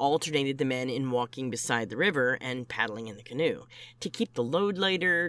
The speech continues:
to avoid overstressing the leaky boat, and to give them a change of scenery and a chance to stretch cramped legs.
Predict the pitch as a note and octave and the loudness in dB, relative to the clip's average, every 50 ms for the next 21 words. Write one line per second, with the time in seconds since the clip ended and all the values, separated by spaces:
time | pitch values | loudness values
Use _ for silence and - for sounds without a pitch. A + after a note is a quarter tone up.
0 | D3+ - - D3 C3 - - C3+ B2 C3 B2+ C3 B2 B2 A#2+ - C#3 D3 C3 C3+ | -2 -4 -4 -4 -2 -2 -4 -6 -4 -4 -2 -2 -2 -2 -2 0 -2 0 0 0
1 | - - - C#3 C3 - - C#3 C3 B2+ A#2+ A#2 A#2+ A2 - - C3 C3+ D3 C#3+ | 0 2 2 2 2 2 0 -2 -2 -2 -2 -2 -2 -2 -4 -6 0 2 2 2
2 | C3+ - B2+ A#2 - E3 F3 E3+ E3+ - - - - - - - - _ _ _ | 2 0 -6 0 4 4 4 4 2 0 -6 -12 -18 -20 -20 -20 -20 _ _ _
3 | _ _ _ - E3 E3 F3 E3 G3 C4 C4+ D#4+ D#4+ C#4+ - - G#3+ G#3 G#3 E3 | _ _ _ -8 -6 -6 -4 0 0 0 0 2 -2 -2 -2 0 -2 0 0 0
4 | C#3+ - - - F3 A3 A#3 E3+ A#2+ A2 G#2 G#2+ A2 A2 - - C#3+ D#3 D3+ - | -2 -2 -4 -2 0 0 2 2 0 -2 -4 -6 -6 -6 -4 -4 -4 -4 -6 -6
5 | D#3 - - - A2+ A2 - - - A2 A2 - - B2+ D#3 G3 D#3+ - - - | -8 -6 -2 -2 -2 -2 -4 -6 -6 -6 -6 -6 -6 -4 -4 -2 -4 -6 -8 -12
6 | - - - | -14 -16 -16